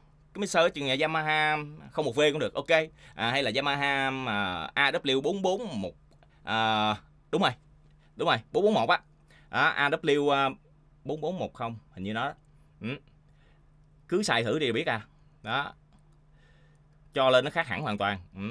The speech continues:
Mà cái mixer đó là cũng chưa tới mười triệu đâu. Ừ. Bạn Đăng Võ nói là sóc mau cũng ảnh hưởng đến âm thanh. Đúng rồi, sóc mau cũng ảnh hưởng âm thanh luôn. Bởi vì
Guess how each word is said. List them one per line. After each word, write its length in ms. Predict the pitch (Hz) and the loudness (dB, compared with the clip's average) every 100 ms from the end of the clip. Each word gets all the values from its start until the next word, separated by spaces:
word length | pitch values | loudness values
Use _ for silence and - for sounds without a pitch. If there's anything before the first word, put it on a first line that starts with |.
| 110 | -10
Mà 360 | - 104 92 95 | -6 -2 -2 -2
cái 140 | 120 | -2
mixer 480 | 143 147 - 127 120 | -4 -6 -2 2 4
đó 200 | 123 131 | 2 0
là 80 | 107 - - - | -2 -6 -16 -16
cũng 140 | 135 | -14
chưa 160 | - 131 | -10 -6
tới 120 | 151 | -4
mười 120 | 123 | -2
triệu 140 | 98 104 | -2 -2
đâu. 120 | 123 - _ _ - | -4 -10 _ _ -20
Ừ. 60 | 120 - - _ - - - | -20 -20 -20 _ -20 -20 -10
Bạn 160 | - 113 | -6 0
Đăng 160 | 156 135 | 2 4
Võ 160 | 110 | 4
nói 160 | 180 214 | 4 2
là 140 | 139 | 0
sóc 280 | 117 190 180 | 0 -2 0
mau 260 | 170 156 151 | 2 4 2
cũng 180 | 110 | -2
ảnh 120 | 147 156 | -4 -2
hưởng 240 | 107 143 | 0 0
đến 120 | 175 | 0
âm 120 | 175 | 0
thanh. 200 | 151 156 151 - | 0 -2 -2 -8
Đúng 160 | - 247 | -2 2
rồi, 120 | 226 120 - - | 2 2 -4 -8
sóc 200 | - 226 | -4 2
mau 160 | 175 | 4
cũng 160 | 165 147 | 4 -2
ảnh 100 | 170 | -2
hưởng 100 | 135 | -2
âm 100 | 185 | -2
thanh 140 | 156 | 0
luôn. 160 | 165 160 - - - | 2 0 -2 -20 -2
Bởi 140 | 135 196 | 2 4
vì 200 | 156 | 4